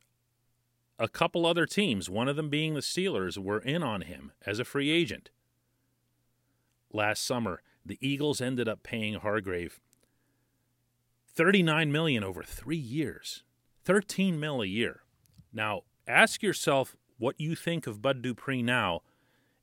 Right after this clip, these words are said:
and what you thought of Javon Hargrave at the time,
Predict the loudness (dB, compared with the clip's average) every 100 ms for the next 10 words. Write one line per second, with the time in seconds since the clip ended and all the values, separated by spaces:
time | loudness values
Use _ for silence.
0 | _ -8 -4 -4 -2 -6 -6 -16 -4 0
1 | 0 0 -6 -10 -6 0 0 0 -2 0
2 | 2 2 2 0 0 -6 -10 -6 -4 -2
3 | -4